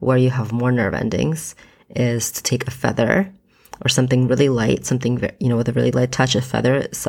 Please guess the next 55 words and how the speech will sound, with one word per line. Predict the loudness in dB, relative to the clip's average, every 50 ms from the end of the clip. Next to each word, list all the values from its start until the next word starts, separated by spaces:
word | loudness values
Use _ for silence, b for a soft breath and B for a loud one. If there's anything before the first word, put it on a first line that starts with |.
| -8 -6 -4
is | -4 -4
a | -2
perfect | -2 -4 -4 -2 -2 -4 -4 -6 -10
thing, | -8 -8 -8 -8 -8 -6 -4 -2 0 0 0 -2 -2 -4 B B B B B B B
and | B 0 2 2 0 -2 -6 -10 -12 -12 _ -2
run | 0 2 4 4
it | 4 2 2
over | 0 0 -2 -2
parts | -2 -2 -2 -2 0 0
of | 0
the | 0
body | 0 0 0 0 0 0 0 -2 -4 B B B B B B -2
and | -2 -2
see | 0 0 2 2
where | 4 2
you're | 2 2
gonna | 0 0 -2
feel | -2 -2 0 0
it | 0 0 -2
the | -4
most. | -4 -4 -4 -6 -8 -8 -8 -10 -12 -16 b b b b b b
So | -2 2
you're | 2 2 2
probably | 2 2 2 2 2 4
gonna | 4 2 2 2
feel | 2 2 2 4 4
it | 4 2
on | 0 0
your | 0 0 2
belly, | 2 2 2 2
you're | 2 2
gonna | 0 0
feel | -2 -4 -4 -4
it | -4 -2
on | -2 -2
your | -4 -4 -6 -8 -10 -8
inner | -6 -6 -6
thighs, | -4 -4 -2 -2 -2 -2 -2 -4 -4 -6
you're | -8
gonna | -10 -12
feel | -10 -6 -4 -4
it | -2 -2 -4
on | -6
your | -6 -4 -4 -6 -6 -8 B B B B B B B B
face, | -2 0 2 2 2 2 0 -2 -6 -6 -8 B B B B B B -6
on | -4 -2
your | 0
neck. | 2 2 2 2 2 -2 -8 -14 -16 b b b b _ -4
That's | -2 -2 0 2
where | 2 2
you | 2 2
have | 2 0
more | 0 0 -2
nerve | -2 -2 -4 -4
endings. | -4 -6 -8 -10 -10 -10 -10 -10 -10 -10 -12